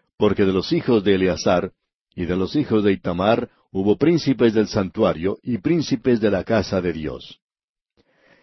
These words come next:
Estos hijos fueron organizados en grupos para que cuando uno llegara a servir, tendría bajo ellos a otro grupo en el templo. Luego se retirarían y otro grupo llegaba para ocupar su lugar. Creemos que era bastante trabajo y muy interesante de observar.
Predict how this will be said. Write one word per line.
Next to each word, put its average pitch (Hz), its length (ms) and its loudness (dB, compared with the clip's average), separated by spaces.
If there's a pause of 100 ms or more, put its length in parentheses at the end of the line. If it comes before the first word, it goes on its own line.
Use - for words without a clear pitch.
Estos 185 320 4
hijos 131 280 0
fueron 135 240 4
organizados 110 720 2
en 90 100 -2
grupos 127 560 2
para 113 240 2
que 110 140 -2
cuando 101 320 0
uno 180 300 4
llegara 98 360 4
a 85 40 -2
servir, 110 480 0 (320)
tendría 117 380 4
bajo 120 360 4
ellos 107 320 2
a 95 80 2
otro 151 340 2
grupo 104 320 2
en 110 60 2
el 117 120 -4
templo. - 420 -4 (680)
Luego 104 380 2
se - 160 2
retirarían 98 720 0 (320)
y 82 140 -8
otro 131 320 2
grupo 120 280 4
llegaba 107 500 2
para 107 180 2
ocupar 90 420 -2
su 117 140 -4
lugar. 131 360 0 (840)
Creemos 175 560 4
que 117 140 4
era 143 140 6
bastante 123 640 2
trabajo 107 480 0
y 120 60 4
muy 190 220 2
interesante 147 580 2
de 107 80 4
observar. 82 520 -2